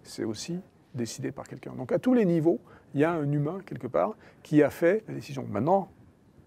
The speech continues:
envoyer un robot tuer quelqu'un, euh, ça va beaucoup mieux marcher qu'envoyer un homme tuer quelqu'un. Parce que le robot, il n'a strictement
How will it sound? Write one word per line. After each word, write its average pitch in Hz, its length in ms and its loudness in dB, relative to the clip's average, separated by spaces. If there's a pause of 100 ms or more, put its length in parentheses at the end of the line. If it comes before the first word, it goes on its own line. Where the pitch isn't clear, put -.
envoyer 147 380 6
un 143 80 2
robot 135 400 2 (340)
tuer 143 240 2
quelqu'un, 208 420 0 (600)
euh, 110 580 2
ça 113 300 0
va 127 680 2
beaucoup 147 320 0
mieux 147 120 0
marcher 135 320 -2
qu'envoyer 127 320 -4
un 123 160 -4
homme 160 340 0
tuer - 160 -16
quelqu'un. - 320 -12 (300)
Parce - 100 -18
que - 80 -4
le 120 100 0
robot, 147 380 2 (420)
il 135 100 -10
n'a 127 120 -8
strictement 143 580 -4